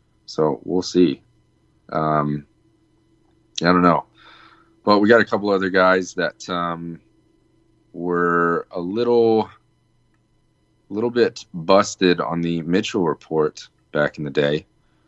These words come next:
Um, Andy Pettitte was one of them. I think Miguel Tejada was another one, right?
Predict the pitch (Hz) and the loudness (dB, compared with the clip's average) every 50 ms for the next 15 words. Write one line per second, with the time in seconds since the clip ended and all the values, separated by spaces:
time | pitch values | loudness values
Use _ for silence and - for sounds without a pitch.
0 | _ _ _ _ _ _ _ _ _ _ _ _ - - 78 78 78 78 78 78 | _ _ _ _ _ _ _ _ _ _ _ _ -12 -10 -8 -6 -4 -4 -2 -2
1 | 78 78 76 76 78 76 71 - 85 87 85 87 87 82 - - 87 87 85 87 | -2 -2 -2 -4 -4 -6 -6 0 2 4 6 6 6 4 4 4 4 6 6 4
2 | - - 76 85 80 - 87 87 87 87 85 85 78 76 85 85 85 85 85 85 | 4 2 0 -2 -2 0 0 2 2 4 4 2 0 0 2 2 4 4 2 0
3 | 85 85 85 _ _ - 78 80 76 65 73 73 73 80 76 76 - - 76 71 | -2 -10 -16 _ _ -8 -6 -6 -6 -6 -8 -2 2 4 4 4 2 0 0 4
4 | 80 80 80 80 80 80 80 78 76 78 78 78 78 80 78 80 80 78 78 80 | 6 4 4 4 2 -2 -4 -8 -10 -8 -10 -8 -8 -8 -10 -10 -10 -10 -10 -10
5 | 82 82 85 | -10 -10 -12